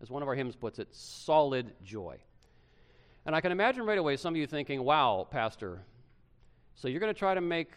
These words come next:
our joy deeper by preaching through the Nicene Creed." You know, I've got an Amazon wish list. Maybe we can start with that if you really want to deepen my joy.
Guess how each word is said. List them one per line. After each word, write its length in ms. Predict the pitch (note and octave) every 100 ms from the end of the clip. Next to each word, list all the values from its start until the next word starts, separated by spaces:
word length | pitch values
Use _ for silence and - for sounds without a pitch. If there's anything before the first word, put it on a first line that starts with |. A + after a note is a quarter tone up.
| -
our 160 | D#3
joy 460 | D3 B2 D#3 C#3 B2
deeper 420 | A2+ A#2+ - A2
by 160 | G#2 A2
preaching 460 | - D3 C#3+ C3+
through 240 | A2+ B2+ A#2
the 80 | A2+
Nicene 800 | A#2 A#2 A2 - A#2 G#2 G2 F#2
Creed." 640 | - - A2+ D#2+ G1+ G1+ - - - _ _ _ - - _ _ _ - _ _
You 80 | A#2+
know, 60 | C3
I've 120 | G3
got 120 | G3
an 60 | F3
Amazon 540 | D3+ C3 C3 B2 A2
wish 260 | B2 - -
list. 300 | G2 G#2 C3
Maybe 80 |
we 120 | C3+ C3
can 100 | A2
start 260 | C3 C3+
with 140 | B2 A2+
that 240 | D3+ A2
if 80 | G2+
you 60 |
really 120 | B2+ B2+
want 140 | A#2
to 60 | A2
deepen 240 | B2+ A#2+
my 200 | A#2 G#2+
joy. 400 | G2+ A2 G#2+